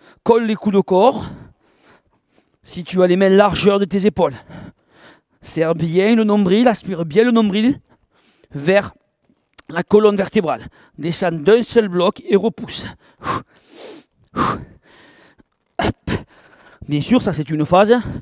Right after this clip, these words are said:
un peu plus de renfort. Hop. Hop. Ok.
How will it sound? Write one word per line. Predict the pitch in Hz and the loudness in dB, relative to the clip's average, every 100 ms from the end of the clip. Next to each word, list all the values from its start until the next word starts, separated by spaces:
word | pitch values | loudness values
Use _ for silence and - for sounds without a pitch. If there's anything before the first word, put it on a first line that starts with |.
| - _ _ - | -16 _ _ 0
un | 196 | 2
peu | 175 | 2
plus | 175 196 | 0 2
de | 180 | 2
renfort. | 190 196 - 143 - - _ _ _ - - _ _ | 2 2 -2 -8 -10 -18 _ _ _ -20 -20 _ _
Hop. | - - _ _ _ - - - - _ - - - _ _ _ _ 262 | -4 -4 _ _ _ -12 -12 -12 -16 _ -10 -10 -12 _ _ _ _ 0
Hop. | - _ _ _ _ - - _ _ _ _ _ _ | 0 _ _ _ _ -18 -18 _ _ _ _ _ _
Ok. | - 247 285 - | 4 6 6 4